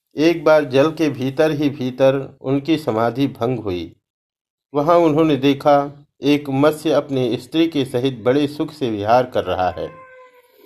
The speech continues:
आँखों के जरा से कुसंग ने अपना असर डाला। उसी समय ऋषि के मन में संकल्प उठा कि देखो,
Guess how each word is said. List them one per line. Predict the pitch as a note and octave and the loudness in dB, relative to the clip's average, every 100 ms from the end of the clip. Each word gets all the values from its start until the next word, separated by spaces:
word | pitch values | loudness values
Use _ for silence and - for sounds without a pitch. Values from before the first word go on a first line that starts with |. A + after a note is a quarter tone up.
| _ _ _ _ _ | _ _ _ _ _
आँखों | C#3 C#3+ - F3 | 2 2 2 0
के | F3 E3 | 2 2
जरा | C3 C3+ D#3 | 4 4 4
से | D#3 D3+ D3+ | 2 -2 -2
कुसंग | C#3+ B2 D3+ D#3+ | -4 0 2 2
ने | C3 G#2+ - | 2 -2 -4
अपना | B2 - C3+ C3+ | -6 -2 2 2
असर | - - C#3+ C3 | 0 0 0 4
डाला। | G#2+ A#2 B2+ C3+ - _ _ _ _ - | 4 4 2 0 -6 _ _ _ _ -10
उसी | C#3+ F3+ | -2 0
समय | E3+ D#3+ D#3 | 2 2 2
ऋषि | C3+ C#3 E3 | 2 0 -2
के | E3 C#3+ | 0 0
मन | B2 C3+ | 2 2
में | D3+ B2 | 2 0
संकल्प | - A#2 A#2 E3 E3 | -2 -4 0 0 0
उठा | C#3 - F#2+ G2 _ _ _ - | -4 0 0 -2 _ _ _ -14
कि | |
देखो, | A#2+ C3+ C3+ D#3+ D#3+ | -2 0 2 0 0